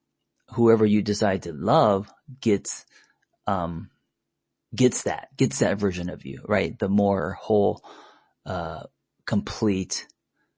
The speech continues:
real version, authentic version. And of course, that's going to exponentially help the relationship.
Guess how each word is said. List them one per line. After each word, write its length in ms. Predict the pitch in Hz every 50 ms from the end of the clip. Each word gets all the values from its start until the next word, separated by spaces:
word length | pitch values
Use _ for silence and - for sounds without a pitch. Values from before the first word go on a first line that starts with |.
| _ _ _ _ _ _ _ _ _ _ _ _ _ _ _ -
real 680 | 107 98 90 104 104 101 98 92 92 92 92 - - _ _ _ -
version, 540 | 127 110 98 95 87 - 87 85 85 87 - -
authentic 460 | 98 98 - 101 95 - 90 80 -
version. 400 | 92 90 87 82 - - - - _ _ _ _ _ _ _ _ - _ _ -
And 140 | - 110 104
of 80 | 101
course, 280 | - - 104 95 90 -
that's 220 | - 95 90 -
going 260 | - - 95 87 85 - -
to 300 | - 98 90 92 95 95 _ _ _ - - _ _ _ _ _ _ -
exponentially 1040 | 123 - - - - - 110 98 117 107 101 101 - - 92 85 82 85 82 90 - -
help 360 | - - - 90 87 - _ -
the 120 | - -
relationship. 580 | - 90 82 82 80 - - 101 - - -